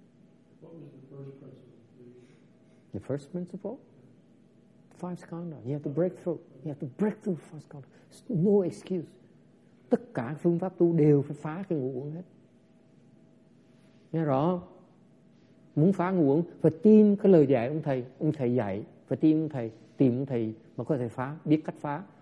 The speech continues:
Speaker 2: mà tin, nghe lời ông thì ông sẽ giúp cho mà phá cho.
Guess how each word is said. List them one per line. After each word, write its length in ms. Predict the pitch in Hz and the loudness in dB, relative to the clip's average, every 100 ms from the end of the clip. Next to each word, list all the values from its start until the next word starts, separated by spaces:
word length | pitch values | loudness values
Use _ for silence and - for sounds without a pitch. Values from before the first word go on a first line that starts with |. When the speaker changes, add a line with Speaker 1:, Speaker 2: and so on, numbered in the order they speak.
| - - | -12 -8
Speaker 2:
mà 80 | |
tin, 380 | 120 - 165 156 - - | -2 6 6 6 -4 -6
nghe 300 | 127 139 147 | -2 2 4
lời 180 | 139 117 | 6 4
ông 280 | 101 127 165 - | 0 -6 -12 -12
thì 100 | 131 | -12
ông 120 | 127 | -10
sẽ 120 | 127 113 _ | -12 -14 _
giúp 140 | 135 156 - | -2 -2 -2
cho 60 | 127 | -12
mà 60 | |
phá 240 | 107 120 135 | -12 -14 -14
cho. 80 | 151 | -18